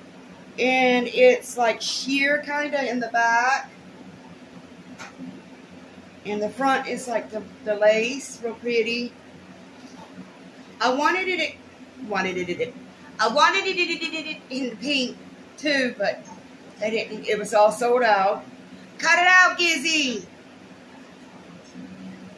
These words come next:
But at the bottom, I don't think there's the sleeves. No, the sleeves don't have the lace. Now, that would have been awesome with the sleeves.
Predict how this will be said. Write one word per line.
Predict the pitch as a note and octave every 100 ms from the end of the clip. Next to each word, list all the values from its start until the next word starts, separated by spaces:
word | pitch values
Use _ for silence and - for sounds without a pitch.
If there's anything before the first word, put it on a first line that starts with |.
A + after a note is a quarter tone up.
| - - - - - - - - - - - - - F2+ - - - - - - - F#3+
But | G3+
at | G3+ G3+
the |
bottom, | G#3 B3+ C4 C4 B3+
I | B3+
don't | C#4+ -
think | B3+ C4
there's | A3 A3
the | -
sleeves. | - D4 D#4+ E4 - A3+
No, | G#3 E3+ F3 - - - - -
the |
sleeves | - B3 B3 G3+
don't | G#3+
have | - -
the | F3+
lace. | F3 F3 G#3
Now, | F#3+
that | A#3+ -
would | A3
have | G3
been | F#3+
awesome | F3+ F3+ -
with | F3+
the | -
sleeves. | - F3+ E3 D3+